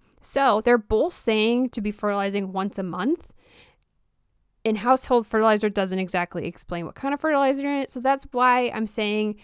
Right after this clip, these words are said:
it's totally based on what kind of fertilizer you're using overall. But to me, that sounds like overall fertilizing less is okay,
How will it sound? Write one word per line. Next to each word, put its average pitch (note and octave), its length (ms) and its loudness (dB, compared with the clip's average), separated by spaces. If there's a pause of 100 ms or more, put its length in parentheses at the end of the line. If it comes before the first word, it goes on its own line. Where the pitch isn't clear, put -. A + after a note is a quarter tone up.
(160)
it's G#3 140 -8
totally D#4+ 340 0
based A#3+ 300 2
on A#3 80 2
what G#3+ 100 0
kind A3 200 0
of G#3+ 80 -2
fertilizer G#3 500 0
you're F#3+ 320 -2
using F#3+ 640 -6 (800)
overall. G3+ 840 4
But A3 220 4 (140)
to A#3 100 0
me, D4+ 320 2
that C4 180 2
sounds A#3 380 2
like A3+ 160 2
overall G#3+ 560 4
fertilizing G#3 680 0
less F#3 440 0
is G#3+ 200 0
okay, - 520 -4